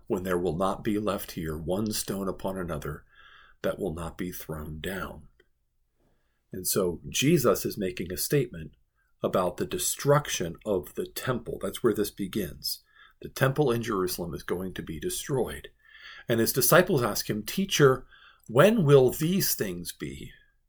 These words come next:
And what will be the sign when these things are about to take place?"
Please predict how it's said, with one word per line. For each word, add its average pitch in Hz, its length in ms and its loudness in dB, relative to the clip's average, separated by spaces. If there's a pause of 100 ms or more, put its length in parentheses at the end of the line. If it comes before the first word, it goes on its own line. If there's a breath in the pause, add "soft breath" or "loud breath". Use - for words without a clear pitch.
(100)
And 107 200 2
what 156 200 6
will 135 120 6
be 120 140 2
the 107 120 2
sign 98 640 -2 (440 loud breath)
when 107 200 4
these 123 300 2
things 110 320 0
are 101 200 -2
about 98 440 0
to 123 100 -4
take - 380 -6
place?" - 600 -4